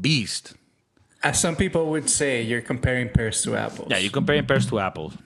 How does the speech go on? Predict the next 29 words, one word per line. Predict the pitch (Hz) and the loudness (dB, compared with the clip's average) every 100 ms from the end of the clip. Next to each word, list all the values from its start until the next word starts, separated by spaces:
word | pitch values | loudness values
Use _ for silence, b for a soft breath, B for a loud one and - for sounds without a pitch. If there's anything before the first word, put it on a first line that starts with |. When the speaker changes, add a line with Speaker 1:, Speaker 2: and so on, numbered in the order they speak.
| - - - - | -20 -20 -20 -8
Speaker 1:
Okay, | - 139 | 0 4
Gal | 139 170 | 6 6
Gadot | 190 175 190 | 6 6 6
is | 175 135 | 6 4
a, | 151 151 | 4 4
is, | 127 120 131 | 2 0 0
you | |
know, | 120 | 0
is | 113 | 2
a | 123 | 4
lady | 131 143 143 | 6 6 4
that | 131 | 2
could | 127 | 4
probably | 135 135 | 4 4
teach | - 180 139 | 4 4 4
me | 120 | 2
shit. | - 95 69 - _ _ _ _ _ | 0 -2 -4 -10 _ _ _ _ _
Speaker 2:
Yeah, | 147 123 - - - - | -2 -2 -4 -18 -20 -10
yeah. | 123 | -4
Speaker 1:
She'll | - 151 | 0 2
sit | - 202 | 4 6
on | 196 | 6
my | 165 | 6
face | 143 190 180 135 | 4 4 4 4
and, | 127 | 2
like, | 117 110 98 - | 4 2 -2 -8
reconfigure | - 101 120 156 143 - 151 139 | -4 0 2 4 2 4 4 4
my | 123 | 4
mindset. | 120 151 139 107 90 | 6 4 4 2 -2